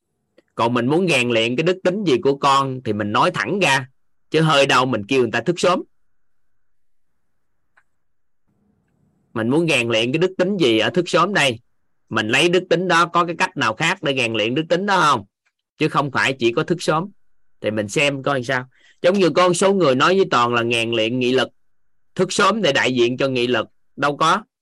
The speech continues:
Đâu có đại diện thức sớm để đại diện cho nghị lực được. Được không? <laughs> Xem lại nghe. <laughs> Em mến chị lắm rồi đó.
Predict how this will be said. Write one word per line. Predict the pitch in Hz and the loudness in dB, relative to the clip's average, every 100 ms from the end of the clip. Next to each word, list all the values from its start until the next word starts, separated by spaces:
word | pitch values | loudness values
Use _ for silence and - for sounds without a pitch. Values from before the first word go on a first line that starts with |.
| _ _ _ _ _ _ _ | _ _ _ _ _ _ _
Đâu | 139 135 | -6 -2
có | 165 | -2
đại | 151 113 123 | 0 0 2
diện | 113 127 | 0 0
thức | 160 | -2
sớm | - 175 247 | 0 -2 0
để | 143 | -2
đại | 117 120 | 0 0
diện | 117 123 | -2 -4
cho | 135 | -4
nghị | 123 | -2
lực | 120 110 - | -2 -2 -2
được. | 113 - _ _ _ _ _ _ _ _ _ _ _ _ _ _ _ _ _ _ _ _ _ _ _ _ _ _ _ _ _ _ _ _ - | -4 -4 _ _ _ _ _ _ _ _ _ _ _ _ _ _ _ _ _ _ _ _ _ _ _ _ _ _ _ _ _ _ _ _ -4
Được | 117 110 | -2 0
không? | 127 113 92 - _ _ _ _ _ _ _ _ _ _ _ | 0 -2 -4 -16 _ _ _ _ _ _ _ _ _ _ _
<laughs> | - - 170 165 160 156 - 160 - 156 - - _ 160 - - 143 135 - - _ - | -14 -4 -2 -2 -4 -4 -6 -8 -8 -12 -10 -14 _ -12 -12 -10 -10 -10 -16 -20 _ -4
Xem | 190 180 | 0 2
lại | 165 139 165 | 2 2 2
nghe. | 185 180 127 - _ | 2 2 -2 -8 _
<laughs> | - 143 127 151 143 - _ - - - _ _ _ | -4 -2 0 0 -2 -6 _ -20 -20 -20 _ _ _
Em | 135 139 | -2 2
mến | 156 190 131 | 2 0 0
chị | 120 | 2
lắm | 135 156 | 2 0
rồi | 170 | 0
đó. | 131 139 | -2 -2